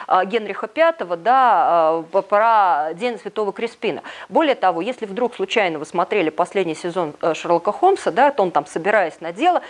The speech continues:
он тоже цитирует этот самый знаменитый монолог Генриха пятого, да, потому что, ну, для англичан это вот как, как наше Бородино. Так вот, э, Генрих пятый, он совершенно четко ориентирован на, а, образ, э, Христа царя, в-, но,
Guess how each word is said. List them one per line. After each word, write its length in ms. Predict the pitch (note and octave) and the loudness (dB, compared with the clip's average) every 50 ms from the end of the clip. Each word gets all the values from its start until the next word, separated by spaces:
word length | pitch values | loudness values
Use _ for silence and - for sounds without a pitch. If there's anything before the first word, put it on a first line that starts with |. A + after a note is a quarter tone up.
| - - | -12 -4
он 160 | - G#3+ A3 G3 - _ - | -2 -2 -2 -2 -6 _ -2
тоже 300 | - D#4+ F4 E4 E4 E4+ | 0 2 2 2 0 -2
цитирует 680 | E4+ - C#4 - - - C4+ C#4+ E4 E4+ D#4+ D4+ G#3 | -6 -6 -10 -10 -8 -6 -4 -2 -2 0 0 0 0
этот 240 | A3+ G3+ G#3 G3+ G3 - | 0 0 -2 -4 -4 0
самый 300 | B3+ C4 D4 C#4 C4+ A#3 | 2 2 2 0 -6 -10
знаменитый 540 | F3 F#3+ F3+ F3+ G3 A3+ C#4 D4+ - - F#3+ | -10 -12 -12 -10 -10 -8 -10 -10 -8 -8 -8
монолог 500 | F3 E3+ D#3+ E3 E3 F#3 A3 B3 A3+ E3+ | -6 -2 0 0 0 2 2 -2 -2 -2
Генриха 440 | D#3 G#3 A3 G3 G3 F#3 - - G3+ | -2 -2 -2 -2 -4 -6 -6 -8 -8
пятого, 500 | - - G3 C#3+ B2+ - - G#2 G#2 - - | 0 2 2 2 2 0 -6 -12 -8 0 2
да, 160 | C4 E4+ E4+ | 2 2 2
потому 320 | - G#3+ - - A3 D4 | 0 -4 -4 -4 -2 -2
что, 140 | E4+ - - | -4 -4 -2
ну, 100 | D#4+ E4 | -4 -4
для 320 | G3+ G3 G#3+ C4+ C#4 C4+ C4 - - - | -4 -2 0 0 0 0 -2 -8 -18 -12
англичан 500 | - G#3+ A#3 B3+ D4+ - - F#4 F#4 C#4+ | -10 -10 -8 -10 -10 -6 -4 -4 -2 -2
это 140 | B3 B3 G#3+ | -4 -8 -8
вот 180 | F#3+ A3+ - - | -10 -10 -4 0
как, 200 | - A3 A3+ - _ _ | -2 -2 -2 -4 _ _
как 160 | - F3+ F3 - | -6 -6 -6 -6
наше 240 | G#3 G3+ - - | -8 -8 -8 -10
Бородино. 440 | E3+ F3 F#3 F#3 E3 F#3+ G3 E3+ G#2 - _ - - - - - - - - - | -8 -6 -6 -6 -6 -8 -8 -8 -10 -12 _ -18 -16 -14 -14 -14 -14 -12 -6 -4
Так 120 | C#4 C#4 | -4 0
вот, 260 | D4+ D4+ G#3 - - - | 2 2 2 2 -2 -4
э, 160 | - A3+ A3+ | -2 -2 0
Генрих 380 | A3 A3+ F#4 F4+ E4+ E4 - - | 0 0 0 0 0 -2 -4 -2
пятый, 420 | - G4+ A4+ A#4 - - C#4+ - - | 0 0 0 0 0 -4 -4 -2 0
он 140 | - E4 | 0 0
совершенно 320 | - - D#4+ - E4 D#4+ D4+ | 0 -2 -6 -4 -4 -6 -4
четко 360 | - - E4 - - - G#3 | -2 -2 -2 -2 2 2 2
ориентирован 800 | G3 G3+ A3+ B3 A#3+ - - B3 A3+ G3 F3 D#3+ D#3+ D#3+ E3 F3+ | 2 2 0 -6 -8 -6 -4 -2 -2 -2 0 -2 -2 -2 -2 -2
на, 320 | G3+ G#3 G3+ F3+ D#3+ D3 - - - - - - | 0 2 2 2 2 0 -4 -10 -20 -20 -16 -6
а, 320 | - - F3+ F3 E3 D#3+ - - | -2 0 2 2 2 2 0 -2
образ, 300 | G3 E3+ D3+ D#3 D3 - - - | -4 -6 -6 -6 -8 -8 -10 -10
э, 880 | - A#2+ D#3+ D#3 D3+ D3 D3 C#3+ C#3+ C#3 C3 C3 C3+ A2 B2+ A#2+ F#2+ - - _ _ _ - | -6 -2 0 2 2 2 2 0 0 -2 -2 -2 -4 -4 -4 -6 -8 -12 -16 _ _ _ -10
Христа 380 | - - A3+ G#3 - - E3 | -4 -4 -4 -2 0 -2 -2
царя, 560 | D3+ - - G3 A#3+ D#4+ F#4 G4 F#4 E4+ C4 F3 | -2 0 0 0 2 2 2 2 2 2 2 0
в-, 320 | - F3 F3+ G3+ - - - _ - - | -2 -4 -4 -4 -6 -6 -8 _ -6 -2
но, 380 | A#3+ B3 D4+ C4+ F#3+ C#3+ - | 0 4 4 4 4 2 -2